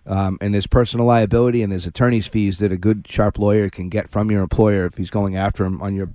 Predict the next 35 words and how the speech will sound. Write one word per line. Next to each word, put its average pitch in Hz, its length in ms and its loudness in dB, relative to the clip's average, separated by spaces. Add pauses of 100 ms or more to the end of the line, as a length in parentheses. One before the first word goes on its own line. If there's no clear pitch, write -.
(100)
on 98 140 -6
your 95 80 -6
behalf. 90 340 -4
So, 104 240 -2 (300)
you 143 80 4
know, 147 60 6
give 175 180 4
me 196 80 2
a 180 100 4
ring. 143 480 0
This 143 180 -6
is 143 120 -6
something 143 260 -2
that 127 80 -6
happens 123 300 -6
all 123 140 0
the 120 60 -4
time. 117 300 -4
Happy 127 300 2
to 113 80 4
refer 113 280 2
you 104 140 -4
guys 101 320 -8
out 101 300 -6
to 107 120 -8
somebody 101 360 -4
that 92 160 -8
does 95 260 -4
this 95 220 -8
that's, - 340 -14
that's 98 220 -10
really 92 200 -6
good 87 200 -10
at 85 180 -8
it. - 140 -14